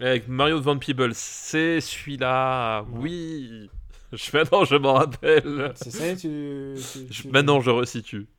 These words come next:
Speaker 2: Il y a vraiment un Japonais qui joue le Japonais.
Speaker 1: Ah, déjà un bon point.
Speaker 2: Ouais. Euh,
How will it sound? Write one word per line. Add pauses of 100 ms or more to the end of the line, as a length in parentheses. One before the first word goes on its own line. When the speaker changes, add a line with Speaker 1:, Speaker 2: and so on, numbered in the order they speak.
(560)
Speaker 2:
Il
y
a
vraiment
un
Japonais
qui
joue
le
Japonais. (680)
Speaker 1:
Ah, (160)
déjà
un
bon
point. (280)
Speaker 2:
Ouais. (1400)
Euh,